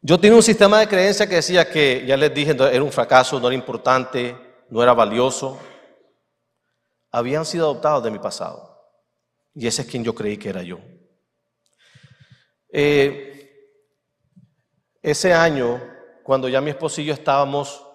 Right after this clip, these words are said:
críticamente, eh, en, en una posición donde yo tenía que hacer algo, llam-, contactamos a una amiga que fue la que predicó el primer servicio, Yulisa Llanes, la pastora,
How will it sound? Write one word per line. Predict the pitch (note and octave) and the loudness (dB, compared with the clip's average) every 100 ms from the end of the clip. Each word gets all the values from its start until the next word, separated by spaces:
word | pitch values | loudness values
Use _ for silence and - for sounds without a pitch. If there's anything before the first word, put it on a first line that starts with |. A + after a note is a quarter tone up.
| _ | _
críticamente, | - C#3+ D3 D3 C#3+ D3+ C#3+ - B2 A2 A2 - - | -8 -6 -4 -4 -2 -2 -4 -6 -8 -8 -8 -16 -16
eh, | A#2 G#2+ G2+ - _ _ _ _ _ | -12 -10 -10 -14 _ _ _ _ _
en, | C3 A#2 A2 G#2+ G2+ G2+ - _ _ _ _ | -8 -6 -6 -10 -14 -16 -20 _ _ _ _
en | A#2 | -8
una | A#2+ C#3+ | -2 -2
posición | D3+ - C#3 E3 D3+ B2+ | -4 -8 -10 -4 -4 -4
donde | A2+ A#2 A2 | -6 -8 -6
yo | A#2 | -8
tenía | C#3 C#3 C#3 | -6 -6 -6
que | |
hacer | C3+ - C3+ | -6 -6 0
algo, | C3+ A2 G2 G2 - _ _ _ _ _ _ _ _ _ _ - | 0 -2 -10 -14 -18 _ _ _ _ _ _ _ _ _ _ -2
llam-, | B2 B2 | 0 0
contactamos | D3 C#3 C#3 C3+ D3+ D#3+ | -2 2 2 2 0 0
a | |
una | D#3+ E3+ | 0 0
amiga | D3 D#3+ B2 G#2 G#2 - - | -2 -4 -4 -6 -6 -16 -20
que | |
fue | B2 B2 | -12 -8
la | B2+ | -8
que | C#3 | -8
predicó | C#3 B2+ C3 | -8 -8 -8
el | A#2+ | -8
primer | B2+ B2+ | -8 -10
servicio, | B2 A2+ B2+ B2 G#2+ | -10 -8 -10 -10 -12
Yulisa | G#2 G#2+ - A#2 | -14 -12 -10 -6
Llanes, | B2 A2+ G2 - | -4 -6 -10 -14
la | G#2 | -14
pastora, | G2 - B2 G#2 | -14 -10 -8 -8